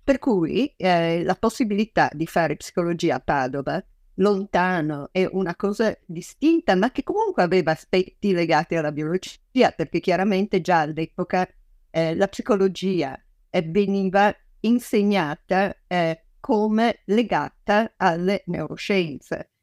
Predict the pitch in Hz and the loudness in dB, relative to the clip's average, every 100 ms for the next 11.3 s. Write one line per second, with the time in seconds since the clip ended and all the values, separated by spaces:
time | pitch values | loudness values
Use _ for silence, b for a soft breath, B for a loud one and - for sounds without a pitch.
0 | _ _ 240 220 262 247 233 165 160 - | _ _ -2 0 -2 0 2 0 -2 -2
1 | 180 180 190 214 214 262 226 226 170 - | 0 0 2 2 0 0 2 2 0 -2
2 | 185 - 185 196 190 - 175 185 190 180 | -4 -4 -4 -2 -2 -2 -2 0 0 -2
3 | 208 240 - 254 247 170 175 214 180 180 | -4 -6 -2 2 2 2 0 -2 -4 -10
4 | - 147 - 165 156 156 - _ - - | -4 -2 -2 -4 -4 -6 -10 _ -14 -14
5 | _ _ _ _ _ 185 185 185 - - | _ _ _ _ _ 0 2 -2 -4 -10
6 | _ _ _ _ _ - 202 202 202 180 | _ _ _ _ _ -2 2 2 2 0
7 | 180 175 - 185 202 202 196 - - 247 | 0 -2 -2 0 2 2 0 -2 -12 -12
8 | 262 - 226 - 233 254 233 - 180 - | -8 -2 -2 0 2 2 2 -2 -2 0
9 | 196 190 151 - 160 - 202 - 170 - | 0 2 -2 -4 -4 -4 -6 -6 -8 -6
10 | 254 - 254 - 165 156 - 180 165 165 | -2 0 0 2 0 0 -2 0 0 2
11 | 185 170 | 2 2